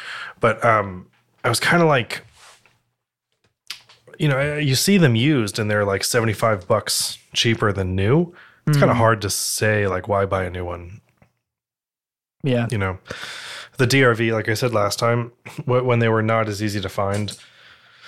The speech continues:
Speaker 1: it was cheaper to buy one direct, and used prices were kind of inflated. Uh, that's not the case with this one. So I think two twenty-nine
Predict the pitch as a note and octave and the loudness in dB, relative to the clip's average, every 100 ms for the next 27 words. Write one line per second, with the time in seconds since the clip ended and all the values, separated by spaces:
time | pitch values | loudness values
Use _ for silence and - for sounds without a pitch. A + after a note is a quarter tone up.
0 | - - - _ _ - - - C#3+ A#2+ | -20 -20 -20 _ _ -6 -4 0 2 2
1 | - D3 C3 A#2+ A2 A2 G#2 G2+ G2 A#2 | 2 0 0 0 0 0 0 -4 -2 -2
2 | - - - - A2+ G#2 A2 G#2 A#2 A2 | -4 -10 -14 -8 -4 -2 -2 -2 -2 -2
3 | G2+ G2+ G#2 - G2+ G2 F#2 - - - | -2 -4 -6 -4 -2 -2 -4 -12 -18 -20
4 | _ _ - B2 G2 A2+ G#2 A#2+ B2 - | _ _ -6 -4 -2 0 2 0 -2 -12
5 | - - A2 G2+ G#2 - A#2+ A2+ - G2+ | -20 -4 0 2 0 2 2 2 -2 -4
6 | - G2 G2 - F#2+ F2+ F2+ _ _ - | -4 -6 -6 -6 -6 -8 -12 _ _ -20
7 | - - G#2 G2 - - - - B2+ A#2+ | -6 2 2 2 -4 -18 -18 -4 0 2
8 | D#3 A#2+ - F3+ F3+ F3 E3 C3+ A2 G#2+ | 2 0 -2 -2 0 2 4 4 2 2
9 | G#2 G2+ | 0 -4